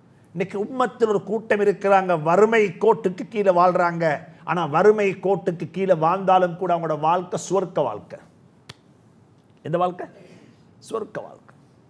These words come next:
அவங்கள்ட்ட கம்ப்ளைண்ட் இல்ல, அவங்கள்ட்ட ஷிகாயத் இல்ல, முறைப்பாடுகள் இல்ல,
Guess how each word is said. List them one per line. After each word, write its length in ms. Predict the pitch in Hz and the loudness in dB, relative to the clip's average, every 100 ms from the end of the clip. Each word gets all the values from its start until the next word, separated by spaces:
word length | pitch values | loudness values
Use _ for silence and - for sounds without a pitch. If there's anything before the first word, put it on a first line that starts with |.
| _ _ _ _ _ _ _ _ - | _ _ _ _ _ _ _ _ 4
அவங்கள்ட்ட 480 | 247 277 269 269 214 | 6 8 6 4 2
கம்ப்ளைண்ட் 460 | 240 247 269 269 | 2 4 6 6
இல்ல, 300 | 240 214 127 - - _ _ _ _ _ _ _ _ _ _ _ _ _ _ _ _ - | 4 -4 -6 -10 -20 _ _ _ _ _ _ _ _ _ _ _ _ _ _ _ _ 0
அவங்கள்ட்ட 320 | 226 262 269 - | 6 6 6 -2
ஷிகாயத் 520 | 240 269 285 277 277 | 0 8 10 10 6
இல்ல, 160 | 233 214 | -2 0
முறைப்பாடுகள் 640 | 202 269 269 254 247 226 | 4 2 6 6 8 6
இல்ல, 300 | 214 170 110 | 2 -2 -8